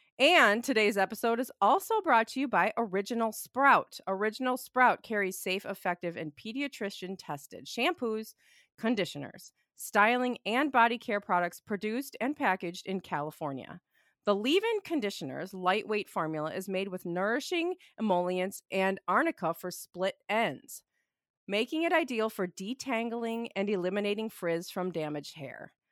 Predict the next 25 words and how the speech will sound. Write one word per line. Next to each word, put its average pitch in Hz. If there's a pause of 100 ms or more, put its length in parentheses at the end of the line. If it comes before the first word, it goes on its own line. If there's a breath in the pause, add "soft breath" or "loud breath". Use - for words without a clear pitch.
(160)
The 190
Miracle 294
Detangler 220
is 196
perfect 214
for 233
making 180
combing 214
hair 220
easier 208
for 285
baby, 156
toddlers, 170
children, 220
and 214
anyone 254
with 214
long 226
hair. 247 (720)
The 196
rosemary 320
can 294
help 226
prevent 202 (160)
lice. 208